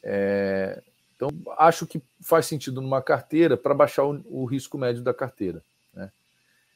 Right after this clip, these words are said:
É, renda urbana tem algum, a gente tá olhando alguns,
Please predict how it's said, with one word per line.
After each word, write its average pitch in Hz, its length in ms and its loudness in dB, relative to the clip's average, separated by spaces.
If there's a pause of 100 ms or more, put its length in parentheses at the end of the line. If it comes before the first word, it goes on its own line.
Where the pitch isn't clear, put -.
(140)
É, 110 640 0 (1080)
renda 185 260 4
urbana 143 400 6
tem 147 300 -2
algum, 127 480 0
a 127 40 0
gente 131 220 -6
tá 151 80 4
olhando 135 300 2
alguns, 123 580 -2